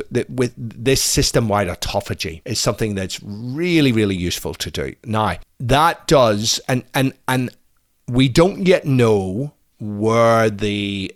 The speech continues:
line is for humans, right? For mice and rats, it seems to be about two days to induce this. That has been, been translated to human research at about four days.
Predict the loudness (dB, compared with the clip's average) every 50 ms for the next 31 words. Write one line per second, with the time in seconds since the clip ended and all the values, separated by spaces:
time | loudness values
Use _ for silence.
0 | -14 -12 -8 -6 -6 -4 -4 -6 -6 -6 -8 -8 -8 -8 -8 -8 -8 -10 -10 -8
1 | -8 -8 -6 -8 -10 -12 -10 -10 -10 -10 -12 _ -8 -6 -6 -6 -6 _ -18 -16
2 | -16 -16 -16 -18 -20 -20 _ _ -6 -2 -2 -2 -2 -4 -12 _ _ _ _ _
3 | _ -6 -2 0 2 2 2 2 0 0 0 0 2 2 2 2 0 -2 -4 -6
4 | -6 -4 -4 -4 -4 -4 -4 -4 -4 -4 -4 -4 -6 -4 -4 -4 -4 -4 -6 -4
5 | -4 -2 -2 -4 -4 -4 -6 -6 -4 -4 -4 -4 -4 -6 -8 -10 -12 _ -12 -8
6 | -6 -6 -6 -6 -6 -8 -6 -6 -6 -4 -4 -6 -6 -8 -10 -14 -20 -20 _ _
7 | -4 -2 0 0 0 0 -2 0 0 -2 -2 -2 -6 -10 -12 -12 -10 -8 -6 -6
8 | -6 -6 -6 -6 -6 -6 -6 -6 -6 -6 -6 -8 -8 -8 -8 -6 -6 -6 -4 -4
9 | -4 -2 -4 -4 -4 -4 -6 -6 -6 -10 -10 _ -8 -6 -6 -6 -4 -6 -6 -6
10 | -8 -14 -8 -4 -4 -4 -4 -4 -6 -8 -8 -8 -8 -8 -8 -8